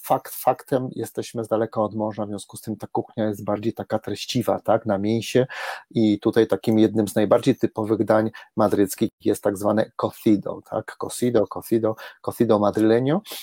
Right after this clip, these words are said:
To jest coś takiego, byśmy mogli porównać troszeczkę może do naszego rosołu, tak, tylko że różne rodzaje mięsa są gotowane, to jest tak zwane danie jednogarkowe, gdzie w jednym garku gotujemy właśnie różnego rodzaju mięsa z warzywami i na pierwsze danie będziemy jedli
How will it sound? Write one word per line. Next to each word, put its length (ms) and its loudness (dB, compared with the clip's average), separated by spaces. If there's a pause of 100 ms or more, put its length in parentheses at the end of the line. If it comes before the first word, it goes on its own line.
(140)
To 80 0
jest 100 2
coś 160 -6
takiego, 400 4
byśmy 280 0
mogli 240 4
porównać 440 0
troszeczkę 280 0
może 260 0
do 100 0
naszego 580 -2
rosołu, 640 -2
tak, 160 -12
tylko 200 -6
że 140 0 (300)
różne 320 6
rodzaje 360 6
mięsa 500 0
są 220 -4
gotowane, 720 2 (320)
to 60 0
jest 120 -2
tak 140 -2
zwane 300 2
danie 300 0
jednogarkowe, 760 2
gdzie 180 -4
w 40 -6
jednym 340 0
garku 340 4
gotujemy 560 0
właśnie 380 -4 (300)
różnego 340 -2
rodzaju 380 4
mięsa 360 2
z 100 2
warzywami 680 4 (360)
i 100 6
na 140 6
pierwsze 440 4
danie 320 2
będziemy 440 0
jedli 440 2